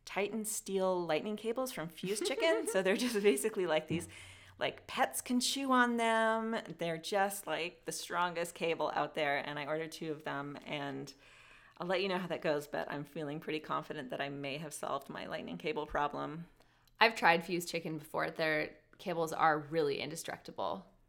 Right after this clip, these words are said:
Speaker 1: Yeah, so that's, that's what I wanted, and I think that's what I got. So I'm pretty happy, and if you are hard on your lightning cable or you have kids or pets, I highly recommend them. Um, the other thing, which I've mentioned before on the podcast, but since this is a back-to-school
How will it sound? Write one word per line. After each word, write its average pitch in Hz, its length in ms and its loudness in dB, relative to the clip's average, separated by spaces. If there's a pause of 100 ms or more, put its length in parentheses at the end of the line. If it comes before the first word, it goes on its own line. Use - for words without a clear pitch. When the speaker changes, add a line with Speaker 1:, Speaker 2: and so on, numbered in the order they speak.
(500)
Speaker 1:
Yeah, - 200 -8 (120)
so 170 300 -4
that's, 175 420 0 (300)
that's 165 240 0
what 160 80 0
I 160 80 4
wanted, 151 320 2
and 143 100 -4
I 147 60 -4
think 151 160 -10
that's 147 140 -10
what 143 100 -4
I 143 60 -4
got. - 300 -4
So 156 80 -10
I'm 156 80 -6
pretty 190 180 -6
happy, 156 520 0
and 151 440 -8
if - 240 -12
you 170 460 -4 (340)
are 175 80 0
hard 190 260 2
on 185 80 0
your 175 120 0
lightning 165 260 2
cable 170 320 2
or 151 80 2
you 151 120 2
have 151 140 -4
kids 202 380 0
or - 60 -4
pets, - 540 0 (440)
I 160 100 -2
highly 160 260 -2
recommend 151 440 -4
them. 151 240 -8 (480)
Um, 180 160 -2
the 208 100 2
other 320 180 2
thing, 175 440 -2
which 185 160 -6
I've 202 180 -2
mentioned 247 480 0
before 180 360 0
on 208 100 0
the 220 80 -4
podcast, 233 600 -4
but - 120 -8
since 202 160 -6
this 202 180 -8
is 180 120 -4
a 175 40 0
back-to-school 180 920 4